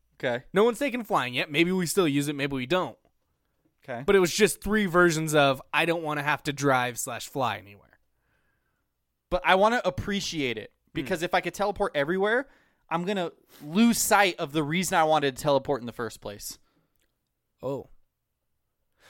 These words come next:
Speaker 2: That
Speaker 1: That's where
Speaker 2: old,
Speaker 1: I'm
Speaker 2: that
Speaker 1: going.
Speaker 2: old saying is, "It's not about where you," no, no, that's not the <laughs> saying.
Speaker 1: Not about where you're going. It, not, it's
Speaker 2: It's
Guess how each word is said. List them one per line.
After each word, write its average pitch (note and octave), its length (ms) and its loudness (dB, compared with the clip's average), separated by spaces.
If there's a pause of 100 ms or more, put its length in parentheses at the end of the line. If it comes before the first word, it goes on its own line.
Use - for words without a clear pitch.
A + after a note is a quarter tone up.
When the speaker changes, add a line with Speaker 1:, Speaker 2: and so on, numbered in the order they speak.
(100)
Speaker 2:
That - 0 -
Speaker 1:
That's D#3 140 0
where F#3 80 6
Speaker 2:
old, F#3+ 100 4
Speaker 1:
I'm B2+ 60 -6
Speaker 2:
that E3+ 120 4
Speaker 1:
going. F3 100 4
Speaker 2:
old F3+ 160 2
saying E3 460 0
is, B2+ 360 -6
"It's - 220 -8
not D3 180 -2
about C3+ 320 -2 (300)
where C#3 200 -4
you," C3 200 -6
no, D3+ 100 -4
no, D3 220 2
that's C3 180 -2
not C3 140 -8
the - 60 -6
<laughs> - 0 -
saying. - 200 -2
Speaker 1:
Not D3 180 2
about C#3+ 340 2
where C#3 140 -4
you're C3+ 120 -6
going. A#2+ 400 -4
It, A2 100 -14 (240)
not, B2 340 -8
it's - 320 -20 (280)
Speaker 2:
It's - 160 -16